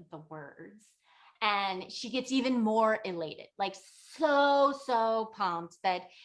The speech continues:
he's reading a book on logic and he actually can read the words and,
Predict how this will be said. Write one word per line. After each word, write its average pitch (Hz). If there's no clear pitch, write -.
he's 220
reading 269
a 285
book 247
on 220
logic 190
and 220
he 233
actually 240
can 226
read 233
the 254
words 202
and, 180